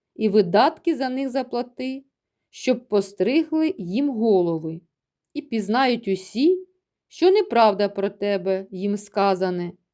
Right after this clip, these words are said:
та й що сам ти закона пильнуєш. А про тих із поган, що ввірували,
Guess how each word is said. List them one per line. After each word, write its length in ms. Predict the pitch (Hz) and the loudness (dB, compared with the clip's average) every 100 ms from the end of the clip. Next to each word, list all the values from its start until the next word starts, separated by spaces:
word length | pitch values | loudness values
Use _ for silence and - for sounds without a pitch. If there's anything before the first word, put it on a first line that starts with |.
| _ _ _ _ - | _ _ _ _ -2
та 100 | 226 | 0
й 100 | 233 | 0
що 220 | - 226 | -2 -4
сам 380 | - 226 214 185 | -2 2 2 0
ти 420 | - 294 403 403 _ _ - | 0 2 2 0 _ _ -16
закона 640 | 165 208 214 190 214 254 | -2 -2 0 0 0 -2
пильнуєш. 920 | 254 330 311 254 175 - - - _ _ _ _ _ _ _ | 2 4 4 2 0 -4 -10 -20 _ _ _ _ _ _ _
А 100 | 202 | -4
про 200 | 208 247 | 2 0
тих 380 | 247 294 269 - | 2 0 -2 -4
із 220 | 214 - | -6 -6
поган, 680 | - 214 302 320 196 156 165 _ _ | -4 2 4 2 0 -6 -12 _ _
що 320 | - - 294 | -14 -2 0
ввірували, 800 | 269 247 247 180 165 165 151 151 | 2 2 2 2 0 -2 -6 -10